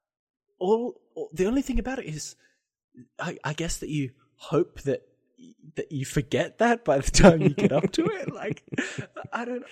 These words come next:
Speaker 1: understand what it adds. I was watching, I was rewatching, um, Captain America, the, the First Avenger, the first Captain America movie, and it starts with, and I'd forgotten this as well,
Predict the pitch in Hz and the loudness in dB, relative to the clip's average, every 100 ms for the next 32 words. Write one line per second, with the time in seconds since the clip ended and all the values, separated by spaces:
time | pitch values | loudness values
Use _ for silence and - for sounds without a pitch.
0 | - - - 196 190 190 - 196 196 180 | -20 -18 -12 -12 -10 -12 -8 -6 -4 -4
1 | 151 165 165 - 185 247 127 - - 185 | -2 -2 -2 -6 -12 -12 -14 -12 -6 -4
2 | 190 208 240 277 220 165 170 185 220 214 | -4 -6 -8 -10 -6 -6 -2 -2 -2 -4
3 | 185 135 117 110 - 147 - 139 123 120 | -6 -4 -6 -8 -6 -6 -6 -6 -4 -4
4 | 120 120 117 - 131 113 110 135 117 131 | -4 -6 -6 -10 -12 -10 -6 -6 -6 -6
5 | 113 135 131 82 - 117 127 117 131 - | -2 -2 -2 -8 -10 -4 -2 -2 -6 -8
6 | 113 110 120 107 98 104 - - - _ | -8 -6 -8 -10 -14 -16 -20 -20 -20 _
7 | - 139 147 208 - - 117 104 - 117 | -6 -4 -2 -4 -6 -2 0 0 -6 -6
8 | 104 - 123 117 123 113 104 - 110 180 | -6 -4 -4 -4 -4 -6 -6 -12 -6 -2
9 | 127 | -2